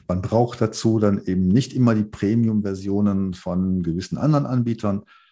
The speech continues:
sondern man kann sich dann auch, äh, eben kostenlos solche Layer einblenden lassen, wenn man weiß, wo und wie. Das verlinken wir in unseren Shownotes und von daher ein toller Service. Es gibt ja noch ein paar andere Webseiten, die das können.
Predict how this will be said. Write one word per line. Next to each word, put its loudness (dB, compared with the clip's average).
sondern -6
man -8
kann -4
sich -8
dann -6
auch, -14
äh, -4
eben -6
kostenlos -8
solche -8
Layer -4
einblenden -4
lassen, -8
wenn -6
man -8
weiß, -10
wo -8
und -12
wie. 2
Das -8
verlinken -8
wir -6
in -8
unseren -6
Shownotes -2
und -4
von -4
daher -4
ein 0
toller 0
Service. -6
Es -2
gibt 0
ja 2
noch 2
ein -8
paar 0
andere 0
Webseiten, -2
die 2
das -4
können. 6